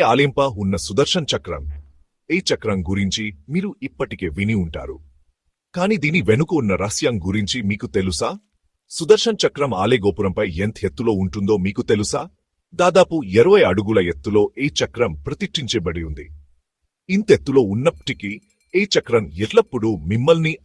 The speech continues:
అనుసరిస్తున్నట్లు మీకు అనిపిస్తుంది. అవును స్నేహితులారా, మీరు ఆలయంలో ఎక్కడి నుండి చూసినా సుదర్శన్ చక్రం మిమ్మల్ని తదేకంగా చూస్తున్నట్లు మీరు గమనించొచ్చు. ఇది ఎలా సాధ్యమో ఇప్పటికీ శాస్త్రవేత్తలు కూడా కనిపెట్టలేకపోతున్నారు.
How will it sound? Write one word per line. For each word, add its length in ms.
అనుసరిస్తున్నట్లు 840
మీకు 200
అనిపిస్తుంది. 500
అవును 260
స్నేహితులారా, 640
మీరు 220
ఆలయంలో 400
ఎక్కడి 320
నుండి 280
చూసినా 360
సుదర్శన్ 500
చక్రం 320
మిమ్మల్ని 400
తదేకంగా 500
చూస్తున్నట్లు 640
మీరు 240
గమనించొచ్చు. 600
ఇది 260
ఎలా 140
సాధ్యమో 460
ఇప్పటికీ 400
శాస్త్రవేత్తలు 680
కూడా 180
కనిపెట్టలేకపోతున్నారు. 1200